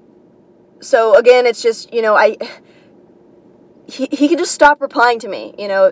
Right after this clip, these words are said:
if he, but I messaged back again, just like, "That's okay. I would still love to meet you if you're ever interested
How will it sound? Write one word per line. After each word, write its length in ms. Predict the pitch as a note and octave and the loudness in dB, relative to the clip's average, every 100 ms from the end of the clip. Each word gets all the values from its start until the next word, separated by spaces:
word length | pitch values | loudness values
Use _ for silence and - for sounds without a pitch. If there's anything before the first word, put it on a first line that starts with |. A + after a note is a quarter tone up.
| - | -2
if 140 | G3+ | -14
he, 160 | G#3 - _ _ _ _ _ - | -14 -18 _ _ _ _ _ 2
but 220 | G#3+ - _ _ _ _ | 2 2 _ _ _ _
I 100 | A#3+ | -2
messaged 380 | B3 A#3+ D4+ D#4 | 0 -2 -4 0
back 200 | B3 B3 | 0 2
again, 480 | A3+ A3 F3 F3+ G#3+ _ _ _ _ _ - | -2 -4 -4 -6 -14 _ _ _ _ _ -6
just 240 | A3+ - | -4 0
like, 240 | A3 G3+ - _ - | 0 0 -6 _ -6
"That's 320 | A3 A3+ D4 | 0 0 0
okay. 600 | - - G#3 G3+ A3+ D4 - _ _ _ _ _ - - - | -2 0 0 2 2 -2 -10 _ _ _ _ _ -20 -20 -4
I 80 | G#3+ | 2
would 140 | A3+ A3 | 2 0
still 360 | - A#3+ A3+ | 2 2 4
love 180 | A3 G#3 | 4 2
to 100 | A3+ | -4
meet 240 | G#3+ G3 | -8 -6
you 140 | G3+ F#3 | -2 -2
if 140 | - | -2
you're 140 | G3 - | -2 -2
ever 220 | G3 G#3 | 0 -2
interested 600 | F#3 F#3 - F3+ E3+ | -4 -8 -2 0 0